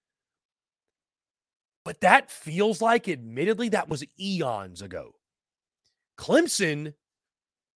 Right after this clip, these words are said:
has been on a downward slide since last year when the Gamecocks beat 'em.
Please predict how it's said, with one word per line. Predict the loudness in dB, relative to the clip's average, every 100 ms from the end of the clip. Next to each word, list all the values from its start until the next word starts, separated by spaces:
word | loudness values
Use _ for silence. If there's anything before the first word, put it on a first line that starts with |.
| _ 4
has | 6 6
been | 2
on | 2
a | -2
downward | -4 -10 2 8 8 8 6 6 6 2 -2 _
slide | -8 -4 4 10 12 10 8 0 -8 -14 _ _ _ _
since | _ -8 -6 -4 2
last | 8 8 8 -2
year | -4 -2 -4 -6 _ _ _ -16
when | -10 -4
the | 0
Gamecocks | 0 4 6 6 6
beat | 0 0
'em. | -2